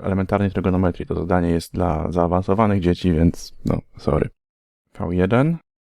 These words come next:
kosinus teta. W takim razie składowa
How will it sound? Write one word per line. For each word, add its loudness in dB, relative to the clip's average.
kosinus 2
teta. -2
W -16
takim 0
razie 2
składowa 2